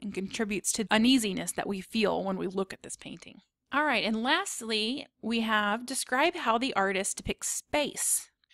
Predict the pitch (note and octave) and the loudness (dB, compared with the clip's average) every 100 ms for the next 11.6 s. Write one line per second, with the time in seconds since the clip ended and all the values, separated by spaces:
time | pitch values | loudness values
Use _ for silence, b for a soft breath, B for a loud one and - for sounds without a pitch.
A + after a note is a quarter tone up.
0 | b - A3+ E4 F#4 - A#3 A3 - G#3 | b 2 6 8 6 2 0 0 2 2
1 | G#3 A#3+ - - A#3 G#3 F#3+ F#3+ A#3+ C#4 | 2 2 -2 0 2 4 4 4 2 -2
2 | - _ - A#3 A3 G3+ - G3 - F3+ | -6 _ 0 2 2 2 2 2 0 -2
3 | - D#3+ B2 - - - F#3+ F#3+ E3+ F3 | -2 -4 -4 -4 -4 -4 -2 0 -2 -2
4 | - F#3+ D3+ - - - B B G3 F#3+ | -2 0 0 -2 -18 -20 B B 0 2
5 | F3 E3 - A#3+ C#4 A3 G3+ G3 G3 G3 | 2 0 4 6 6 6 2 2 2 2
6 | F#3+ F#3+ G3 G3+ F#3+ F#3 - - - A3+ | 0 -2 -2 -2 -2 -4 -8 -16 -4 -2
7 | G3 G3+ F3+ - - E3 D#3+ - E4+ C#4+ | 0 2 0 -2 -8 -10 -6 0 2 0
8 | - B B B B A3+ G#3+ G#3 F#3 F#3 | -4 B B B B 0 2 2 2 0
9 | F#3 - _ _ - G#3 A3 - B3 G#3+ | -2 -8 _ _ -14 -12 -10 -2 2 2
10 | - - - C#4+ F#3+ G3 - F#3 F#3+ - | 2 -2 2 2 2 -2 -4 -2 -4 -4
11 | B3+ G#3+ F#3 F#3+ - | -2 -2 -4 -4 -4